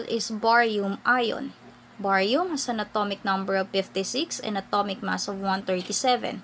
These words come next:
with its valence of positive two. So the number of proton is fifty-six, the number of neutron is eighty-one,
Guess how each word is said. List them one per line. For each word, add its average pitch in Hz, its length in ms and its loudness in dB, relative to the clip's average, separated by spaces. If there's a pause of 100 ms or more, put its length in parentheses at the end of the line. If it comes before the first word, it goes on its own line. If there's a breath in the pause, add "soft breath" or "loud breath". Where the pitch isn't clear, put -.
(380 loud breath)
with 208 160 2
its - 240 0
valence 226 560 0
of 202 160 -6
positive 190 560 -2 (100)
two. 180 220 -2 (500 loud breath)
So - 140 -4
the 208 100 2
number 359 380 8
of 359 100 0
proton 269 380 2
is 226 160 -4
fifty-six, 214 800 -4 (320 loud breath)
the 220 80 0
number 233 320 6
of 226 160 4
neutron 294 500 2
is - 160 -4
eighty-one, 196 720 0